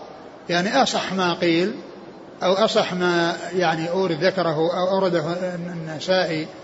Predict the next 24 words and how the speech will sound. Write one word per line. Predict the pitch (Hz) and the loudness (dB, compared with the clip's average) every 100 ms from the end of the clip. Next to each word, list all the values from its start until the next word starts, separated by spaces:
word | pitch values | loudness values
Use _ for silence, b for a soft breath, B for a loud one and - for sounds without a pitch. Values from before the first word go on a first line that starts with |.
| - - - | -18 -18 -8
في | 165 | -4
سننه | 151 185 185 180 165 156 165 247 - - - - - | -2 0 0 0 2 2 0 -4 -14 -18 -18 -20 -8
أن | 175 170 170 160 156 170 | -4 -2 0 0 0 -2
أبا | 165 170 | 0 0
هريرة | 147 165 180 156 | 0 2 0 0
رضي | 151 | -2
الله | 156 160 | 0 0
عنه | 160 170 156 | 0 -2 -2
صلى | 151 175 160 | -2 0 0
بالناس | 156 156 170 175 156 - - - - - - - - - | 0 0 0 0 0 -4 -10 -16 -18 -20 -20 -20 -10 -4
فقرأ: | 165 180 175 147 | 0 2 2 0
"بسم | 160 175 | -2 -2
الله | 160 170 156 | -2 0 0
الرحمن | 160 135 160 | -2 -2 -2
الرحيم، | 156 151 165 170 | -2 -2 -2 -2
الحمد | 160 170 160 | -2 -4 -4
لله | 160 156 | 0 0
رب | 160 156 | 0 -2
العالمين"، | 156 156 156 156 175 170 175 - - - - - - - - - - - | 0 0 0 0 0 -2 -6 -16 -18 -20 -20 -20 -20 -20 -20 -20 -18 -4
ثم | - 180 165 165 160 165 - - - | -2 0 0 2 2 -2 -4 -14 -2
بعد | 170 156 | 0 0
ذلك، | 160 156 170 165 165 - - - - - - - | 0 0 2 2 -2 -6 -16 -18 -18 -20 -14 -4
آه، | 156 156 147 165 160 | -2 0 -2 -2 -2
قال: | 180 175 | 2 2